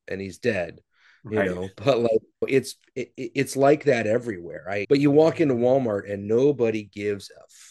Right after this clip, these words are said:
Speaker 1: fuck.
Speaker 2: Right.
Speaker 1: Like, nobody cares 'cause we're all shopping at Walmart.
Speaker 2: Yeah,
Speaker 1: And,
Speaker 2: we got
Speaker 1: like,
Speaker 2: something we need to get done.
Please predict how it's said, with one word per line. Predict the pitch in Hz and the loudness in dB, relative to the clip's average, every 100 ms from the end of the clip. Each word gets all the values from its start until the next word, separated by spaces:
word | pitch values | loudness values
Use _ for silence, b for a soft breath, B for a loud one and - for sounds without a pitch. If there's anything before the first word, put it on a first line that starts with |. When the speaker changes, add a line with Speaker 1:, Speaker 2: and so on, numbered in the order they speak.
| - | -6
Speaker 1:
fuck. | 143 135 127 95 - - _ _ _ - | 0 2 2 -2 -14 -20 _ _ _ -8
Speaker 2:
Right. | 110 101 101 | -6 -2 -4
Speaker 1:
Like, | - - _ _ _ _ _ _ 131 | -6 -16 _ _ _ _ _ _ -2
nobody | 139 139 135 123 | 2 4 4 2
cares | - 120 101 90 | 0 0 0 -2
'cause | - 98 | -8 -14
we're | 87 95 - | -10 -8 -4
all | 110 113 | 0 0
shopping | 113 123 113 110 104 | 0 -2 -2 -4 -8
at | |
Walmart. | 92 98 95 90 69 - _ B B B B | -6 -6 -8 -10 -16 -20 _ B B B B
Speaker 2:
Yeah, | 135 | 0
Speaker 1:
And, | 143 139 | 2 4
Speaker 2:
we | |
got | 127 131 | 4 2
Speaker 1:
like, | |
Speaker 2:
something | 127 107 107 104 | 0 -2 -2 -2
we | 101 | -2
need | 101 101 | -2 -2
to | |
get | 98 95 | -4 -4
done. | 95 87 | -6 -6